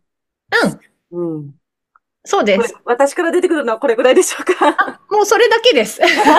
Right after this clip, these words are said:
Speaker 1: <laughs> それで終了でございます。
Speaker 2: よかった。
Speaker 1: はい。えっと、まず、
Speaker 2: はい。
Speaker 1: ま、日本語とカタカナと英語の違いみたいなところを明確にしていくと、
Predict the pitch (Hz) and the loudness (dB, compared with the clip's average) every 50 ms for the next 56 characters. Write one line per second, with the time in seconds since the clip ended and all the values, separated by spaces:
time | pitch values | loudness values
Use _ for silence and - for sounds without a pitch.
0 | 427 440 - 392 - - - 330 - _ - _ _ - 370 359 359 359 403 381 | 4 4 2 2 0 -4 -8 -10 -14 _ -20 _ _ 0 0 2 2 2 0 2
1 | - 330 285 302 302 285 302 294 285 269 262 254 226 240 226 208 208 208 269 269 | 2 2 2 2 4 4 4 4 4 4 2 2 2 2 0 0 0 -2 -4 -6
2 | - _ _ _ _ - 196 185 _ - 170 - - - - - _ - - - | -8 _ _ _ _ -14 -14 -12 _ -8 -10 -10 -10 -14 -20 -20 _ -20 -20 -20
3 | - - _ _ _ _ _ _ _ _ _ _ _ _ _ - 220 190 170 - | -20 -20 _ _ _ _ _ _ _ _ _ _ _ _ _ -8 -6 -6 -6 -6
4 | _ _ - - - _ - 269 285 285 - - 359 311 233 185 220 339 554 719 | _ _ -20 -20 -18 _ -2 -2 -2 -2 0 0 2 2 2 2 2 2 0 0
5 | - 311 269 262 277 277 240 175 - - _ _ - 294 302 247 - _ _ _ | 0 0 2 4 4 4 2 2 0 -4 _ _ -12 -10 -10 -10 -10 _ _ _
6 | _ _ _ _ _ _ _ _ _ _ _ _ _ - 302 302 269 - 233 262 | _ _ _ _ _ _ _ _ _ _ _ _ _ -6 -4 -4 -2 -2 0 0
7 | 262 262 339 349 359 359 349 359 359 349 359 - 339 330 320 302 - - - 277 | 0 2 0 0 -2 -2 -2 -2 -2 -2 0 2 2 2 2 2 -2 -4 -8 -6
8 | 285 302 302 - - 320 311 311 277 262 - 339 339 285 220 233 233 220 226 220 | -6 -6 -6 -4 -4 -4 -2 -4 -4 -4 0 0 2 2 4 2 2 0 0 -2
9 | 214 214 214 - 214 202 208 208 208 208 196 180 180 185 170 165 165 165 160 160 | -2 -2 -2 -4 -4 -2 0 0 0 -2 -4 -4 -6 -6 -6 -6 -6 -8 -8 -8
10 | - 202 202 196 202 196 190 170 170 170 170 190 190 190 202 202 202 202 185 190 | -8 -8 -4 -2 0 2 4 4 2 2 2 0 -2 -2 -2 -4 -4 -4 -6 -6
11 | 196 - - 208 196 190 190 - - - 302 302 262 185 156 - | -6 -6 -4 -4 -4 -4 -6 -10 -4 0 2 2 4 2 0 -4